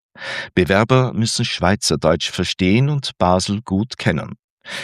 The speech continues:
Die ersten Teilnehmer des Pilotprojekts sind zwei Männer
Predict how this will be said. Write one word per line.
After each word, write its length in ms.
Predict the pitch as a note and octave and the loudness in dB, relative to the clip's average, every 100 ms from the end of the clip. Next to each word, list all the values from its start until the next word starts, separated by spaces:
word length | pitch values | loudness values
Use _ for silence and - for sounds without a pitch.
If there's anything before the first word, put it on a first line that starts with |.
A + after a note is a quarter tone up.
| - - | -10 -4
Die 140 | D#2+ | 0
ersten 260 | A#2+ - C3+ | 0 0 -2
Teilnehmer 520 | F#2 G2 G#2 F#2 E2 | 2 4 4 4 2
des 180 | F#2 - | 0 -2
Pilotprojekts 960 | F#2+ F#2+ G2+ - A2 G#2+ A#2 - - - | 0 2 0 0 2 4 2 -2 -10 -6
sind 320 | F#2 G2+ - - | -2 -2 -2 -10
zwei 320 | - - F#2+ | -6 0 2
Männer 420 | A#2 E2 F2 G2 | 2 2 2 0